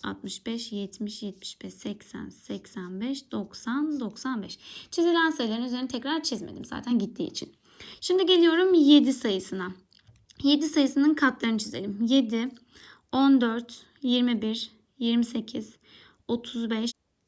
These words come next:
kırk iki, kırk dokuz, elli altı.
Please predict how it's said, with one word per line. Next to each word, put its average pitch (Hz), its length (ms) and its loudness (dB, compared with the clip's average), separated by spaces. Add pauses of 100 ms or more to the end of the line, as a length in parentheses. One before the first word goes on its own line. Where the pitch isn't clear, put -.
(260)
kırk 294 360 0
iki, 247 400 -4 (1600)
kırk 247 340 -2
dokuz, 240 520 -2 (840)
elli 254 300 0
altı. 220 680 -4